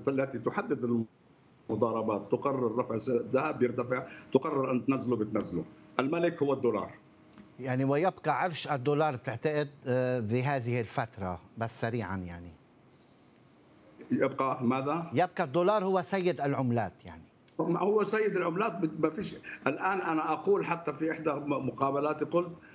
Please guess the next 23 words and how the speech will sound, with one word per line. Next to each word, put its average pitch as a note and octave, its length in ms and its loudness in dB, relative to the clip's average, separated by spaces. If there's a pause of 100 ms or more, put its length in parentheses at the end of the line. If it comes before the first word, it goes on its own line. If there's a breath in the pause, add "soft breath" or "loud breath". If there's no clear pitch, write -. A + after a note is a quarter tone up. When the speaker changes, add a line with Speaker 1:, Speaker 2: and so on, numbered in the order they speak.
(240 loud breath)
Speaker 1:
أقوى G3 360 2
سلاح E3 480 0
بيد E3 320 0
أمريكا F3 400 0
هو D#3+ 160 4
الدولار، E3 460 2
مش D#3 260 2
الطائرات D#3+ 680 2
ولا D3+ 160 4
الدبابات D#3 720 0
ولا D3+ 240 2
البنوك D#3 540 4
ولا D#3+ 240 2
أي، E3 160 -2 (360 loud breath)
ولا، D#3+ 260 4
ولا E3 420 2
أي F3 320 2
س-، - 420 -12
ولا D#3+ 180 4
السياسة F3+ 560 0
ولا D3+ 200 2
مجلس F3+ 380 -2
الأمن. D#3+ 440 2